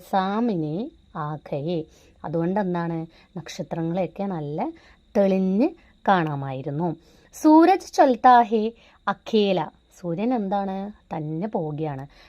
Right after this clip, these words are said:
താരേ ചൽത്തേ ഹേ ജമാത്ത് മേം, നക്ഷത്രങ്ങൾ എങ്ങനെയാണ് പോകുന്നത്? ഒറ്റയ്ക്കാണോ? അല്ല. ജമാത്ത് മേം എന്ന് പറഞ്ഞാൽ എന്താണ്? ദൾ എന്നാണ് മീൻ.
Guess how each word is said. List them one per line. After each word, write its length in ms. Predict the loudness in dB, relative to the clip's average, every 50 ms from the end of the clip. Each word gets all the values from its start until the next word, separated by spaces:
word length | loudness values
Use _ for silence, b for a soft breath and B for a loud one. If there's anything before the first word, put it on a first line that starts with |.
| b b -4 -2
താരേ 380 | -2 0 0 2 4 4 4
ചൽത്തേ 520 | 4 6 4 4 4 4 2 0 0 0 0
ഹേ 240 | -2 -2 -4 -4 -6 b b b b b -12
ജമാത്ത് 640 | -10 -6 -4 -4 -2 -2 -2 -4 -6 -4 -4 -6
മേം, 180 | -4 -4 -8 -10 b b b b b b -14
നക്ഷത്രങ്ങൾ 540 | -12 -8 -4 -4 -4 -2 -2 0 0 2 2
എങ്ങനെയാണ് 400 | 2 2 2 2 2 2 0 2
പോകുന്നത്? 440 | 2 2 2 2 0 0 -2 -2
ഒറ്റയ്ക്കാണോ? 600 | 0 -2 -2 0 -2 -2 -2 -2 -4 -4 -4 -6
അല്ല. 240 | -6 -4 -4 -4 -4 -6
ജമാത്ത് 560 | -4 -4 -2 -2 -2 -2 -4 -4 -2 0 0
മേം 160 | 0 0 0
എന്ന് 180 | -2 -2 -4 -4
പറഞ്ഞാൽ 320 | -4 -6 -6 -4 -6 -6 -6 -8 b b b b b b b -4
എന്താണ്? 380 | -2 0 2 2 0 0 -4 -6 b b b -6
ദൾ 400 | 0 2 4 4 4 2 0 -2 -4 _ -14 -10
എന്നാണ് 340 | -8 -6 -6 -4 -4 -4
മീൻ. 320 | -4 -4 -4 -4 -6 -8